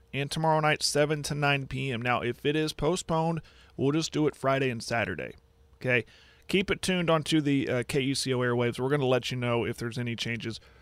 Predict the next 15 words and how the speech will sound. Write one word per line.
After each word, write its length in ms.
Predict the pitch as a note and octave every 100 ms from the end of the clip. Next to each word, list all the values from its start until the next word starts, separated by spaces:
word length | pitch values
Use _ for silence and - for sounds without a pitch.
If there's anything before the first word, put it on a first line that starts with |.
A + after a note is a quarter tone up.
| - -
Keep 200 | E3+ D#3+
it 80 | C3
tuned 280 | D3 C#3+ C3
onto 240 | B2+ -
your 120 | A#2
Facebook. 460 | A2+ A#2 A2 - G#2
Everyone's 380 | C3 C#3 B2 A#2
on 100 | G#2+
Facebook, 460 | G#2+ A2 - G#2
K 140 | - A#2+
U 80 |
C 140 | A2+ A#2+
O's 100 | A#2
Facebook, 380 | - A2+ - A2+
Ro-, 140 | A2+